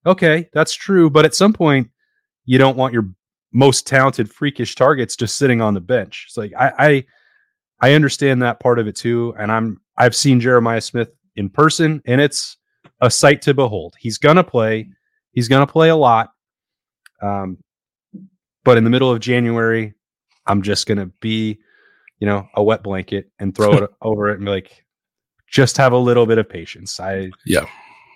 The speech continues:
Speaker 1: Maybe I'll be wrong this time. Certainly wouldn't be the first time.
Speaker 2: Do you,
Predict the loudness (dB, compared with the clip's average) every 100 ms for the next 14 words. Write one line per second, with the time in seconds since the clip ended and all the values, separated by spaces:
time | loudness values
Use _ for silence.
0 | _ 4 6 8 6 6 6 6 6 4
1 | 2 2 2 0 -8 _ -14 -10 -10 -10
2 | 0 2 2 2 2 2 2 2 0 0
3 | -6 -8 -16 -20 _ _ _ _ _ _
4 | _ -20 -20 -20 _ _ 6 8 8 6
5 | 2